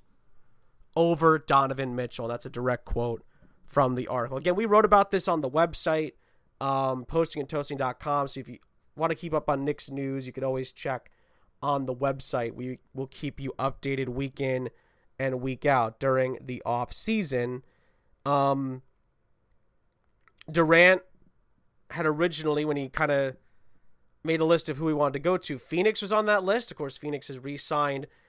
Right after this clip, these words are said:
DeAndre Ayton, which we talked about last week. Of course, we got unlucky there. It's, like, literally a couple of hours after we posted that, the news dropped that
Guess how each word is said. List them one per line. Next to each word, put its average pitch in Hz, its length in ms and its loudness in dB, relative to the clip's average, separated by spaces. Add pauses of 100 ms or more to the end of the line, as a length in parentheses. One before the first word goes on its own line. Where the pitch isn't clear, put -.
(240)
DeAndre 156 640 0
Ayton, 185 340 -2
which 160 160 -2
we 147 80 -8
talked 160 300 -4
about 143 260 -2
last 165 400 0
week. 135 180 -8
Of - 240 -20
course, 208 260 2
we 185 80 -2
got 170 160 2
unlucky 165 460 4
there. 117 480 -4
It's, - 220 -8
like, 151 300 -4
literally 165 520 0 (320)
a 147 100 -8
couple 190 320 2
of 160 60 4
hours 165 320 6
after 156 200 0
we 143 100 -4
posted 165 560 -2
that, 113 360 -4 (380)
the 156 80 -4
news 170 260 2
dropped 151 640 6
that 139 300 -2